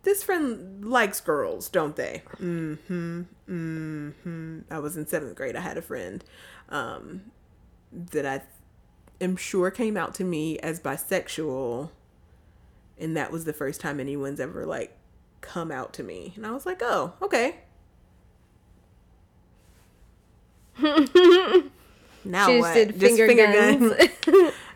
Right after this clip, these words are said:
Speaker 1: Uh, cool. Great. Thank, thanks for telling me that, buddy. So, are we about to play tetherball again, or is it, no? I was really good at tetherball. I wanted a, I want a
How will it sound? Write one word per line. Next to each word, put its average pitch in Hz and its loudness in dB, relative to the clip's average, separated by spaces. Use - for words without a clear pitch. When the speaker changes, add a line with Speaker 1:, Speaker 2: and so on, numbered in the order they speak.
Speaker 1:
Uh, 185 2
cool. 330 6
Great. 233 -6
Thank, 202 -10
thanks - -10
for - -12
telling 151 -10
me 143 -10
that, 139 -8
buddy. 175 -8
So, 185 0
are 185 0
we 208 0
about 196 -4
to 180 -6
play 190 -6
tetherball 180 -2
again, 175 -6
or 170 -8
is 160 -10
it, 147 -8
no? 170 -12
I 208 -2
was 262 -4
really 160 -4
good 147 -6
at - -10
tetherball. - -10
I 185 -8
wanted 220 -6
a, 151 -6
I - -18
want 330 -6
a 240 -6